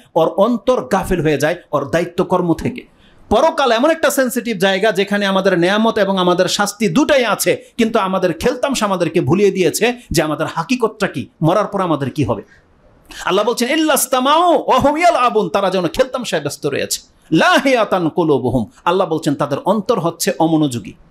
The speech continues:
দেখেন, খেলতামশার পরই আল্লাহ সুবহানাহু ওয়া তাআলা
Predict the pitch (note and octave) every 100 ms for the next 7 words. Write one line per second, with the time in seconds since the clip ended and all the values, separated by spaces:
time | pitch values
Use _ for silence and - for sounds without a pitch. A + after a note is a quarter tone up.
0 | _ _ _ _ - - A#2+ D3 D3+ -
1 | F#3 G3 G3+ F#3 D#3+ G3+ B3 G#3 F#3 F3+
2 | D#3+ D#3+ D3 D3 C3 D3+ F3+